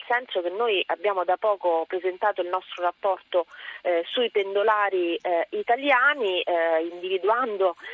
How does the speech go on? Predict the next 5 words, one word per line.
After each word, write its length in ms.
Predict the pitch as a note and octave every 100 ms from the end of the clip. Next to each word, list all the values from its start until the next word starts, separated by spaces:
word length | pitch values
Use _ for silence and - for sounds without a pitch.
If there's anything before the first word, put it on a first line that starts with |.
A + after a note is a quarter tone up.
| -
le 300 | G3+ G3+ F3
dieci 440 | A#3 B3+ C4 - G3
tratte 440 | G#3+ A3 _ G#3
infernali, 1000 | F#3 F3+ G3+ F#3+ G3 G#3 G#3 F#3+ F3+ F3 - - -
eh, 220 | F3+